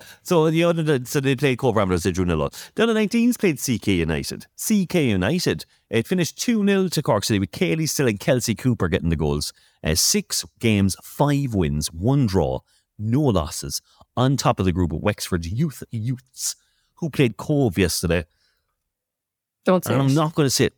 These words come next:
Speaker 1: I'm not gonna say the score of the game. I'm not. I'm not. But, you know, I did give a sports bulletin included on, on my new, my new job, and I included the academy results because you know what? Now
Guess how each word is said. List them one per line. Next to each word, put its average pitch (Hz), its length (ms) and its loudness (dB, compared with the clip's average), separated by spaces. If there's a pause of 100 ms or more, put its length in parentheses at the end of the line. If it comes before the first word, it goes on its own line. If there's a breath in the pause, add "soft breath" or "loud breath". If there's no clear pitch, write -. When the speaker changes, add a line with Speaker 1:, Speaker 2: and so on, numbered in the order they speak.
(120)
Speaker 1:
I'm 131 160 2
not 175 180 2
gonna 147 180 0
say 117 140 0
the 104 80 0
score 95 220 0
of 87 40 0
the 87 60 0
game. 71 360 -2 (120)
I'm 90 160 0
not. - 320 -4
I'm 78 100 -4
not. 62 220 -6 (540 soft breath)
But, 113 140 0 (760)
you 120 160 2
know, 143 440 -2
I 98 140 2
did 117 260 0
give 107 140 0
a 95 60 2
sports - 500 -2
bulletin 80 420 0
included 117 800 -2 (180)
on, 110 440 2 (520)
on 113 260 4
my 82 120 4
new, 76 340 -4 (500)
my 78 100 -2
new 78 120 -2
job, 78 360 0 (480)
and 104 100 0
I - 20 4
included 113 300 0
the 92 120 4
academy 67 340 -4
results 65 300 -10
because 92 220 -2
you 123 60 0
know 139 100 2
what? 131 160 -2
Now 123 180 0